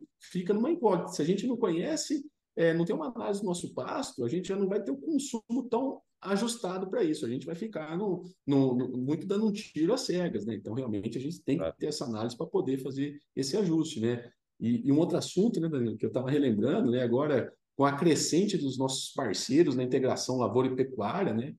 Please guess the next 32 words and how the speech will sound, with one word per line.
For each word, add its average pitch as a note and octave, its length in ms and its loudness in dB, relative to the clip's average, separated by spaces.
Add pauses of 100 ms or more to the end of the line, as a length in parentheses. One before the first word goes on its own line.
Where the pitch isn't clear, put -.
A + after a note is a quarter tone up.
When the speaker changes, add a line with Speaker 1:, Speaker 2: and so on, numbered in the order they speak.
(160)
Speaker 1:
a - 80 0
seca E3+ 680 4
tem D#3 140 2
ganhado D3 280 0
mais E3+ 180 2
peso C#3+ 340 4
que D#3 80 2
as A3+ 140 2
águas, - 560 -2 (340)
porque B2 220 -4
o C#3 80 -2
pessoal F3 500 2
vem G3 120 4
num G3+ 180 2
pós-soja D#3 680 4
com C#3+ 180 0
rosiziense, C3 920 0 (200)
os C#3 80 -2
animais F3+ 360 0
têm - 120 -6
ganhado G3 320 -2
mais G#3 240 -4
peso, E3 500 2
talvez, F#3 440 2
do A#3 80 -2
que D#4+ 140 -4
em E4 60 -2
áreas B3 400 -2
de D#4+ 80 2
águas, C4+ 440 2
né, D#3+ 120 2
que, C#3+ 260 0